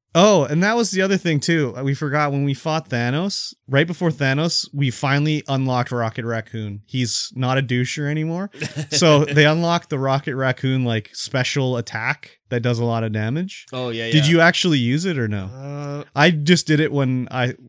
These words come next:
Speaker 1: Thanos came out because I was like, "Okay."
Speaker 2: I, I can't remember if I have that unlocked.
Speaker 1: Well, it said because we've, like, he did the water thing and he's
Speaker 2: Yeah.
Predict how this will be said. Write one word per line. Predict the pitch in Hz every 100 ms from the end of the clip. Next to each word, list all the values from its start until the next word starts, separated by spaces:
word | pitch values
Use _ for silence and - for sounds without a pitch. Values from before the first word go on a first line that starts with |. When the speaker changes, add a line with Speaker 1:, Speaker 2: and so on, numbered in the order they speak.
| -
Speaker 1:
Thanos | 139 131 135 -
came | 139 117
out | 113 160
because | 151 127 120 110 110 - - -
I | 110
was | 107
like, | 104 -
"Okay." | 113 117 117 107 104 170 - _ _ -
Speaker 2:
I, | - - 123
I |
can't | - 156
remember | 113 139 147
if | -
I | 127
have | 131 185
that | 87 78
unlocked. | 76 73 76 _ _ _ _ _ -
Speaker 1:
Well, | 147 151
it | 151
said | - 220 202
because | - 170 143
we've, | 143 139 123 120
like, | 127 120
he | - 139
did | 135 131
the | 127
water | 110 113 117 123
thing | - 127 123
and | 117
he's | 110 - - -
Speaker 2:
Yeah. | 110 98 87